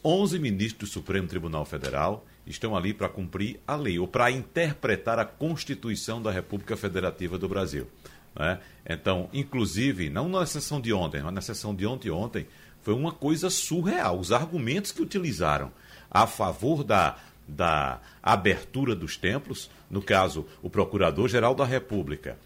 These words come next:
o Advogado-Geral da União e mais um advogado, que eu esqueci o nome dele aqui agora, foram argumentos completamente subjetivos. E o papel da Suprema Corte não é julgar subjetividades,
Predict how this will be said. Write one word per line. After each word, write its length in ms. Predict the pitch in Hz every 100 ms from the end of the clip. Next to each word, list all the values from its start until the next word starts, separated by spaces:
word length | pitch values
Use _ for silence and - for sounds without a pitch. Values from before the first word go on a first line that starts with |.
| -
o 80 | 92
Advogado-Geral 920 | 90 101 95 80 101 123 107 120 120
da 100 | 117
União 400 | 117 95 76 64 - -
e 80 | 110
mais 320 | 110 113 98
um 100 | 120
advogado, 560 | 107 87 90 82 110 -
que 80 |
eu 20 | 95
esqueci 300 | - 87 98
o 60 |
nome 200 | 85 80
dele 220 | 78 78
aqui 340 | 69 - 110 - - - -
agora, 440 | - 71 92 120 82 - - -
foram 360 | - 131 190 170
argumentos 600 | 139 147 104 131 - - - -
completamente 760 | 190 208 170 185 175 135 180
subjetivos. 1200 | - - 196 208 214 240 240 120 170 82 - - - - - -
E 160 | 127 139
o 60 |
papel 440 | - 135 - 147 202
da 140 | 202
Suprema 500 | - 165 - 123 80
Corte 540 | - 104 156 170 - - -
não 220 | 117 123
é 100 | 123 208
julgar 420 | 220 170 127 131
subjetividades, 1300 | - - 170 120 127 - 92 90 78 65 - -